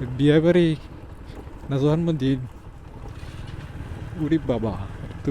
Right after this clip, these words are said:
বিয়ে বাড়ি মনে হয়। তা কি তা এটা? ঈদের কি, ঈদের দিন কি বিয়ে পালন করবে নাকি? যাই হোক, এই যে রমজান মাসের পর ধুমধারাক্কা কত রে বিয়ে হবে,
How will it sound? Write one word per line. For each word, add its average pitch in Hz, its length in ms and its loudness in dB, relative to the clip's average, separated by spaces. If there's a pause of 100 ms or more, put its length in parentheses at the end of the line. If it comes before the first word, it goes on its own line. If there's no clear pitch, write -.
বিয়ে 135 200 4
বাড়ি 127 160 2 (120)
মনে 120 160 -4
হয়। 101 120 -8 (1900)
তা 127 180 -2
কি 143 160 2
তা 147 60 6 (100)
এটা? 110 140 -2 (2500)
ঈদের 156 280 6 (100)
কি, 175 80 0 (240)
ঈদের 151 260 6
দিন 165 160 4
কি 165 140 4
বিয়ে 135 200 4
পালন 175 200 6
করবে 151 220 4
নাকি? 110 180 -8 (1000)
যাই 160 180 8
হোক, 190 120 4 (760)
এই 135 120 2
যে 139 100 6 (1300)
রমজান 156 300 4
মাসের 165 260 2
পর 160 100 6 (120)
ধুমধারাক্কা 175 540 4
কত 165 180 2
রে 160 120 2
বিয়ে 151 200 8
হবে, 160 160 4